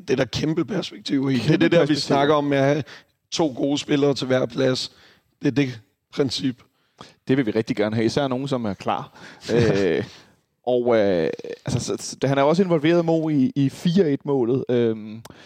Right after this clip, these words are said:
Speaker 2: som jo er, øh, Klaarsson, øh, Mo, øh, afslutter fra siden med venstrebenet. Det er ikke hans bedste. Det er en meget fin afslutning. Igen får Mads Hermansen givet en lidt mærkelig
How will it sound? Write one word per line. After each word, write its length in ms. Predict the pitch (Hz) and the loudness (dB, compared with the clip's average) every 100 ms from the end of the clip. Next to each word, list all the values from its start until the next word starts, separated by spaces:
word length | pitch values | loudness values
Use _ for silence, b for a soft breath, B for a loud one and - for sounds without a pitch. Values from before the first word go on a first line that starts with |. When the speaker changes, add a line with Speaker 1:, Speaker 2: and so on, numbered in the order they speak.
| B - | B -12
Speaker 2:
som 200 | - 131 | -8 -4
jo 120 | 120 | -2
er, 400 | 117 110 101 107 - | 0 -2 -2 -4 -2
øh, 160 | 120 107 | -4 -2
Klaarsson, 440 | 120 127 - 151 | 0 0 0 -4
øh, 400 | 85 120 117 110 | -4 -4 -4 -6
Mo, 280 | 120 143 147 - - _ _ _ - | -4 -2 -2 -4 -16 _ _ _ -8
øh, 260 | 120 117 107 - | -6 -6 -10 -2
afslutter 360 | 120 131 156 139 | -2 0 -2 -4
fra 60 | |
siden 240 | 127 147 143 | -2 -2 0
med 80 | 123 | 0
venstrebenet. 540 | 120 - 160 127 120 | 0 0 -4 -6 -6
Det 60 | - | -6
er 40 | |
ikke 80 | - | -6
hans 100 | 143 | -6
bedste. 280 | - 135 147 | -2 0 -2
Det 60 | 120 | -2
er 40 | |
en 40 | |
meget 160 | - 147 | -2 -2
fin 140 | 170 | 0
afslutning. 440 | 135 147 165 156 151 b b b b _ | 0 0 -2 -4 -6 b b b b _
Igen 340 | - - 147 180 | -14 -2 -2 0
får 100 | 175 | 0
Mads 180 | 156 | 2
Hermansen 400 | 160 170 180 - | 2 2 0 -2
givet 240 | - 165 202 | 2 4 4
en 80 | 196 | 2
lidt 200 | 160 143 | -2 -2
mærkelig 540 | 135 151 - 202 185 | -4 -4 -2 2 2